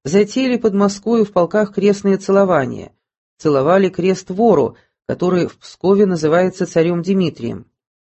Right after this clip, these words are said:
Боярина князя Дмитрия Тимофеевича Трубецкого, дворян, детей боярских, стрельцов и московских жилецких людей привели к кресту неволею.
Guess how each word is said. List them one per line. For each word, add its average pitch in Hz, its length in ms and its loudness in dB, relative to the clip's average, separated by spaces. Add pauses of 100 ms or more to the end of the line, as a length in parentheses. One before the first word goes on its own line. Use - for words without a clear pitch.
(640)
Боярина 196 460 4
князя 180 400 -2
Дмитрия 165 400 -4
Тимофеевича 151 600 -6
Трубецкого, 143 840 -4 (180)
дворян, 156 480 -4
детей 175 360 -4
боярских, 175 760 -2 (360)
стрельцов 165 480 -2
и 170 60 -6
московских 160 600 -4
жилецких 156 580 -4
людей 143 320 0
привели 165 560 -2 (180)
к - 60 -16
кресту 165 480 -2
неволею. 131 720 -2